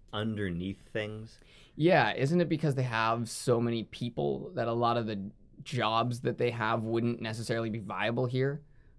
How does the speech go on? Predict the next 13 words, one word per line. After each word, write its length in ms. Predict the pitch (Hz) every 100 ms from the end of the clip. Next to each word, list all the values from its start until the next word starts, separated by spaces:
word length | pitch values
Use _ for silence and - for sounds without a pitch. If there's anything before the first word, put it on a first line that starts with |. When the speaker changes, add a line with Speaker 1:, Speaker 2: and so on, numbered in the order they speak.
| 131
Speaker 2:
Like, 220 | 123 -
you, 140 | 131
there, 300 | 131 131 156
you 160 | 139 127
can 140 | 143
pay 200 | 131 139 147
a 40 |
guy 160 | 131 120
to 80 |
Speaker 1:
Um. 20 | 117
Speaker 2:
sweep 400 | - 123 120 110 - - - -
a 80 | -
street, 640 | - - - 156 107 -